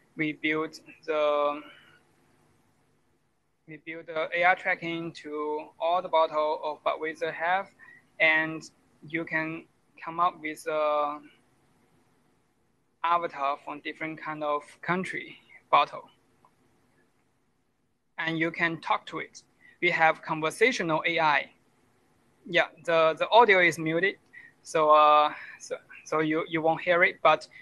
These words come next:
people can talk with the bottle, like he's your buddy. You can ask him, uh, "Who you think gonna win?" And then he can tell you a joke, tell you a rap. Yeah, actually, it can tell you a rap.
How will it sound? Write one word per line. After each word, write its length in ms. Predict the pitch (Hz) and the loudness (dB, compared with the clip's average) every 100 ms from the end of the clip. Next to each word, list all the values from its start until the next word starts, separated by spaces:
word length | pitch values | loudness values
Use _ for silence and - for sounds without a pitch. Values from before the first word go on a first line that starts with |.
| _ | _
people 320 | 226 220 233 | 2 8 8
can 420 | 233 170 160 160 - _ - | 8 4 4 2 -10 _ -2
talk 360 | - 165 170 - - _ | 8 8 8 4 -20 _
with 400 | 160 156 156 - 156 - | -2 0 0 -2 -12 -8
the 60 | 147 | 0
bottle, 420 | 147 147 139 - _ _ _ _ | 2 0 -6 -14 _ _ _ _
like 360 | 165 147 151 - | 2 4 4 -2
he's 280 | - 160 147 | -8 -6 0
your 140 | 156 | 0
buddy. 340 | 151 147 143 - - _ _ - | 4 4 2 -6 -18 _ _ -14
You 80 | |
can 340 | - 151 151 151 - - - - _ - | -4 -2 -2 -6 -20 -20 -20 -20 _ 0
ask 300 | 160 151 - | 2 2 -2
him, 460 | 156 156 156 156 - _ - | -4 -4 -6 -10 -16 _ -4
uh, 420 | 160 156 151 147 151 - _ - - _ | 2 4 4 0 -4 -12 _ -20 -20 _
"Who 100 | 190 | 2
you 60 | 202 | 4
think 200 | 185 175 | 4 2
gonna 140 | 170 | 2
win?" 320 | 180 208 - - _ _ _ - | 0 -4 -6 -20 _ _ _ -4
And 180 | 156 156 | -2 -2
then 80 | |
he 160 | 151 156 | -2 -6
can 480 | - 151 151 156 - | -4 -4 -4 -6 -6
tell 140 | - 156 | -2 0
you 140 | 160 | 0
a 40 | |
joke, 360 | 151 165 196 202 - - - | 2 4 4 0 -10 -18 -2
tell 140 | 156 | 0
you 140 | 160 151 | 2 2
a 60 | |
rap. 320 | 151 170 185 - - _ | 4 4 4 2 -14 _
Yeah, 180 | 254 196 | 4 6
actually, 440 | 196 - 220 226 - 226 | 6 4 2 2 -2 -4
it 120 | 214 | 2
can 200 | 185 180 | 2 2
tell 160 | 170 | 2
you 140 | 165 156 | 2 2
a 100 | 139 | 2
rap. 260 | 139 - | 0 -2